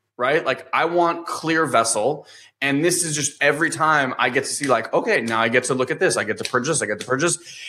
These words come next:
And it's not from a place of, like, that thing is bad. It just, let's see what a clear vessel looks like. I,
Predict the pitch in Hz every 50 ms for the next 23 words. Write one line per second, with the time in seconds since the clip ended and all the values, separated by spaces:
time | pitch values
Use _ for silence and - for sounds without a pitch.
0 | - - - 160 160 160 165 165 156 165 165 160 156 160 165 190 220 233 226 -
1 | - 202 175 156 - - - 175 226 220 - 180 135 147 143 131 127 - - 110
2 | 110 151 151 160 160 - - - - 170 170 165 156 139 120 104 120 123 165 208
3 | 180 123 113 120 131 165 156 _ _ _ _ _ - 160 160 160 165 - 208 214
4 | 220 208 - - - - - _ _ _ _ _ _ _ _ _ _ _ _ _
5 | _ _ _ _ _ _ _ _ _ _ - 123 127 135 147 147 - - 170 175
6 | 175 180 180 175 - - - 160 165 175 180 160 175 180 - - - 196 202 262
7 | 415 403 - - 214 143 107 104 - - - 151 165